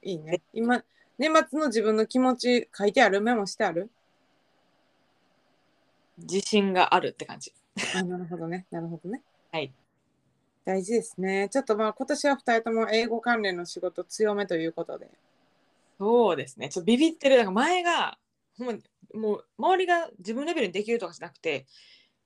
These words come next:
Speaker 2: ほぼできない人やったから。
Speaker 1: そうやんな。上司も英語全然できひんみたいな感じやったもんな。
Speaker 2: 全然できひんかったから、ちょっとでもできたら、すごい頼りにされるみたいなポジションやったんやけど、今、
Speaker 1: うん。
Speaker 2: 全然ちょっとほんま空回ってる状態。
Speaker 1: うん。
Speaker 2: だから、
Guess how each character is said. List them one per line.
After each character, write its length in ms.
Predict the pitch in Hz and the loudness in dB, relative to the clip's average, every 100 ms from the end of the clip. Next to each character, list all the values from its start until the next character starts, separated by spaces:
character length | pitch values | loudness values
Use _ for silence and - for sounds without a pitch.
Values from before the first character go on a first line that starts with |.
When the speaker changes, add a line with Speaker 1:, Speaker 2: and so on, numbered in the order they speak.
| _ _ _ - | _ _ _ -8
Speaker 2:
ほ 120 | - | -4
ぼ 120 | 294 190 | -2 2
で 140 | 247 | 2
き 140 | 302 | 2
な 100 | 247 | -4
い 100 | 123 - _ | -4 -10 _
人 200 | - 175 | -4 -4
や 80 | 143 | -4
っ 20 | |
た 180 | - 143 | -8 -6
か 80 | |
ら。 220 | 151 135 - _ _ _ | -4 -6 -8 _ _ _
Speaker 1:
そ 60 | 339 | 4
う 40 | |
や 60 | 233 | 4
ん 40 | |
な。 120 | 190 | 2
上 120 | 190 440 508 | 2 2 2
司 140 | 240 | -2
も 80 | 202 | -2
英 140 | 240 | -2
語 100 | 269 | -2
全 180 | 247 339 | -2 -2
然 100 | 349 | -2
で 120 | 330 | -4
き 80 | 254 | -4
ひ 20 | |
ん 40 | 196 | -8
み 80 | |
た 80 | 175 | -8
い 20 | |
な 60 | 165 | -8
感 120 | 180 | -4
じ 60 | 175 | -4
や 60 | |
っ 20 | - | -4
た 60 | |
も 80 | 151 | -10
ん 20 | |
な。 100 | - - _ - | -14 -18 _ -8
Speaker 2:
全 160 | 226 | 0
然 140 | 233 226 | 2 2
で 100 | 233 | -2
き 60 | |
ひ 60 | 185 | -6
ん 40 | |
か 100 | 165 | -12
っ 40 | - | -12
た 120 | - | -10
か 120 | - 269 | 0 2
ら、 260 | 269 - _ _ _ - | 2 0 _ _ _ 0
ち 80 | 466 | 0
ょ 40 | |
っ 20 | |
と 80 | 466 | 2
で 60 | 233 | 0
も 60 | |
で 80 | 214 | -2
き 80 | 226 | -2
た 80 | 190 | 0
ら、 280 | 190 - _ _ _ _ | 0 -2 _ _ _ _
す 120 | - | -8
ご 120 | 294 220 | -4 -4
い 40 | |
頼 220 | - 330 | -2 -2
り 120 | 240 170 | -2 -6
に 60 | |
さ 140 | 170 180 | -8 -4
れ 60 | |
る 120 | 180 | -4
み 80 | 175 | -6
た 80 | 139 | -10
い 20 | |
な 100 | 160 - _ _ | -16 -18 _ _
ポ 80 | 220 | -4
ジ 80 | 214 | -2
シ 60 | |
ョ 40 | 202 | -6
ン 20 | |
や 60 | |
っ 20 | - | -6
た 100 | - | -12
ん 20 | |
や 60 | |
け 60 | - | -2
ど、 260 | 190 165 - _ | -2 -2 -6 _
今、 180 | - 254 | -4 -4
Speaker 1:
う 20 | |
ん。 100 | 175 - _ _ - | -6 -14 _ _ -4
Speaker 2:
全 200 | 269 302 | -4 0
然 160 | 269 262 | -2 0
ち 40 | |
ょ 40 | |
っ 20 | 277 | -2
と 60 | |
ほ 80 | 220 | -2
ん 20 | |
ま 80 | 220 | -4
空 260 | - 330 311 | 2 2 4
回 220 | 302 294 | 2 2
っ 20 | |
て 180 | - 262 | 0 -2
る 120 | 247 | 0
状 140 | 226 | -4
態。 240 | 226 214 - _ _ _ 214 | -4 -6 -8 _ _ _ -8
Speaker 1:
う 80 | |
ん。 140 | 196 170 _ - | -8 -8 _ -10
Speaker 2:
だ 80 | 165 | -8
か 60 | |
ら、 140 | 160 | -8